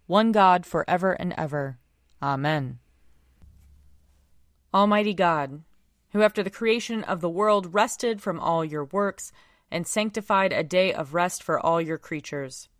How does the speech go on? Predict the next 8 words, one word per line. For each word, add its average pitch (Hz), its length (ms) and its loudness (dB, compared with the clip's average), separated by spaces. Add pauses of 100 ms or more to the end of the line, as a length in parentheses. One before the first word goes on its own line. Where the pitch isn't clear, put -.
(580)
grant 208 320 2
that 214 160 2
we, 151 400 -6 (140)
putting 240 280 -2
away 208 380 4
all 180 240 0
earthly 202 400 -2
anxieties, 165 720 -2